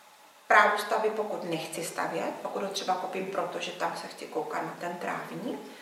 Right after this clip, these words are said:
nemám tedy záměr stavět, tak skončí v jiném majetku a bude na účtu nula dvacet devět. Přiznám se, že já sama jsem chtěla, aby to bylo odděleno,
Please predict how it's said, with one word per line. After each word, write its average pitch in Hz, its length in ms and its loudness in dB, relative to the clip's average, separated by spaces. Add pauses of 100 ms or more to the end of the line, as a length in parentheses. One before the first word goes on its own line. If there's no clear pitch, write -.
(220)
nemám 185 360 4
tedy 180 240 -2
záměr 185 360 -2
stavět, 202 420 0 (400)
tak 247 180 8
skončí 269 540 4
v 208 100 -8
jiném 226 380 2
majetku 190 760 0
a - 120 -4
bude 185 200 -2
na 185 140 -6 (120)
účtu - 260 -8 (220)
nula 170 280 -2
dvacet 160 460 -8
devět. 170 360 -4 (1700)
Přiznám 285 420 6
se, 294 80 6
že 285 80 4
já 262 160 8
sama 220 280 4
jsem 240 200 2
chtěla, - 340 0
aby - 360 2
to - 140 -6
bylo 196 240 4
odděleno, 165 840 0